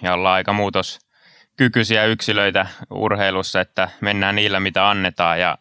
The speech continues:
koitetaan löytää ne parhaat harjoituspaikat ja harjoitusväylät ja taktiikat sitten, millä kesää lähestytään ja,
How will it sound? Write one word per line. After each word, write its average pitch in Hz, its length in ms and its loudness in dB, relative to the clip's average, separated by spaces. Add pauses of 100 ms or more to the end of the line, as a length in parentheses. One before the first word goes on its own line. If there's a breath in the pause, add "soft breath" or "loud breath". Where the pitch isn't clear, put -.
koitetaan 87 520 -2
löytää 95 260 0
ne 90 100 -2
parhaat 90 540 -2 (520 soft breath)
harjoituspaikat 107 800 0
ja 104 80 2
harjoitusväylät 101 800 0
ja 92 180 2 (880)
taktiikat 98 540 -2
sitten, 95 300 -6
millä 92 220 -2
kesää 98 340 0
lähestytään 92 680 0
ja, 85 120 -2